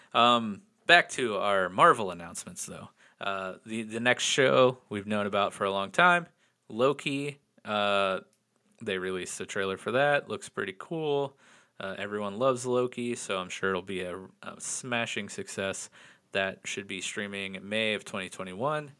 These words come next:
Uh, they, uh, the other show that we've known about for a while called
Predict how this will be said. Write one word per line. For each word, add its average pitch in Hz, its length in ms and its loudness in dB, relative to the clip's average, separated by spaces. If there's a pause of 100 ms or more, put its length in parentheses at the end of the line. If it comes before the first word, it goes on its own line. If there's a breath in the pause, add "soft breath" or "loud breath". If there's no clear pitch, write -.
(840 loud breath)
Uh, 98 500 2 (100)
they, 101 640 2 (100)
uh, 120 160 4
the 110 220 -4
other 135 300 0
show 139 360 2
that 131 140 0
we've 120 120 0
known 123 180 0
about 113 260 2
for 117 160 0
a 110 60 0
while 110 540 2
called 95 320 -2